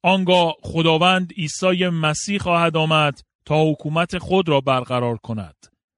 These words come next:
در ارتباط با این حقایق در کتاب مکاشفهٔ یوحنا فصل نوزده نوشته شده و در مکاشفه فصل بیست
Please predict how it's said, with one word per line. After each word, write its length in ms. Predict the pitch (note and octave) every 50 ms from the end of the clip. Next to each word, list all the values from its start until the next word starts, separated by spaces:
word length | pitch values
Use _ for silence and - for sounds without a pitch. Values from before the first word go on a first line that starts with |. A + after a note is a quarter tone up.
| _ _ -
در 320 | G#3 A#3 A#3+ B3 B3+ - -
ارتباط 560 | - B3+ A#3 G#3+ - A#3+ A3+ B3+ B3+ B3 - B3
با 360 | A#3 G3 E3+ F3+ F#3 F#3 - -
این 220 | C4 A#3 B3 A3+
حقایق 680 | F#3 F3+ F3 E3+ D#3 D3+ D3 D3 D#3+ E3+ F#3 F#3+ G3 - - - _ -
در 160 | D#3+ D3+ D3
کتاب 340 | - D#3+ D3 F#3 G3 G3 F#3+
مکاشفهٔ 640 | E3+ D3+ C#3 - D3 C3 B2 - C#3 B2 - F3
یوحنا 840 | G3 F#3 D#3 C3+ C3 B2+ A#2+ B2 A#2+ A#2+ A#2+ B2+ C#3+ D#3+ E3+ E3+ F3 - - _
فصل 400 | - F3 F3+ G3 - - F#3 D#3+
نوزده 520 | C#3+ C#3 C3+ C3 B2+ B2+ A#2 A2 C#3 D#3 F3
نوشته 400 | E3+ D3+ C3+ B2+ A#2 - - F3
شده 500 | - - G3 E3+ F3+ F3 F3+ F3+ F3+ F3 -
و 80 | C#3 C3
در 140 | B2+ B2+ B2+
مکاشفه 680 | C3 B2+ B2+ - C3+ B2+ - - C3+ B2 - G3 G3
فصل 720 | E3 - - F3+ F#3 G#3+ - - - D3 C3 A#2 G#2+ A2 - - A#2+ A#2+
بیست 580 | C#3+ E3+ F#3 G3 G#3 A3 - - - _ _